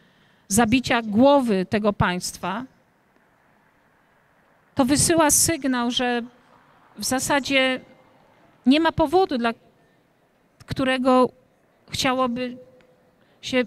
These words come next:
czy miałoby się szanować państwo. Jeśli to państwo nie szanuje samego siebie, nie szanuje głowy państwa, nie potrafi ochronić, a wręcz przeciwnie, wystawia służby, które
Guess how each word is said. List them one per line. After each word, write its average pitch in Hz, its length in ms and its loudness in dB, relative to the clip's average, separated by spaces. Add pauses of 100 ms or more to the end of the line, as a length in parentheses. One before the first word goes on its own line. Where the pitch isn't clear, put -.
(120)
czy 247 100 4
miałoby 226 580 4
się 208 160 -4
szanować 285 560 0
państwo. 170 580 -4 (600)
Jeśli 247 220 0
to 262 100 0
państwo 285 460 0
nie 294 180 4
szanuje 311 440 0
samego 285 420 -2
siebie, 214 400 2
nie 208 140 2
szanuje 269 560 0 (400)
głowy 254 480 2
państwa, 180 580 -4
nie 220 160 2
potrafi 277 460 -2
ochronić, 277 840 -2 (680)
a 220 100 0
wręcz 277 340 0
przeciwnie, 254 680 -2
wystawia 277 500 -2
służby, 302 580 -2
które 269 360 -2